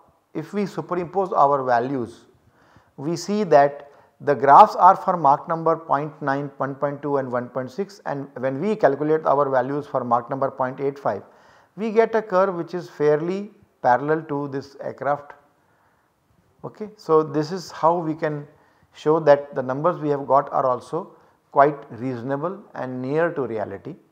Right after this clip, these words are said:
You can notice that the divergence happens more at higher values of C, uh, higher values of, uh, of C D, or even here you can say also higher values of C D.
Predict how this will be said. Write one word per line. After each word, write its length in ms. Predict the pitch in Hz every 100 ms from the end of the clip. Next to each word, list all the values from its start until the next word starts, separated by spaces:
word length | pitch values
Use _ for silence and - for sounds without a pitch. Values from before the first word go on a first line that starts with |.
| _ _ _ _ _ _ _ _ _ _ _ _ _ _ _ _ _ -
You 60 |
can 180 | 151 185
notice 320 | 175 185 247
that 360 | 175 196 190 -
the 80 | 165
divergence 640 | 143 135 160 165 196 202
happens 400 | 120 139 190 175
more 340 | 143 147 170 -
at 300 | 156 151 151
higher 380 | 123 131 156 175
values 420 | 135 135 156 156
of 240 | - 156 156 - _ _ _ _ _ -
C, 520 | - - 160 135 139 -
uh, 300 | - - 135
higher 220 | 120 160
values 360 | 143 131 147 139
of, 240 | - 139 -
uh, 60 | -
of 280 | 123 - -
C 160 | - 110
D, 180 | 104 95 _ _ _ _ _ _ _ _ _ _ -
or 140 | 131
even 220 | 135 143 120
here 180 | 147
you 60 | 139
can 180 | 139 127
say 160 | -
also 320 | 131 113 - 123
higher 240 | 127 127
values 280 | 123 123 123
of 140 | 117
C 120 | - 107
D. 180 | 90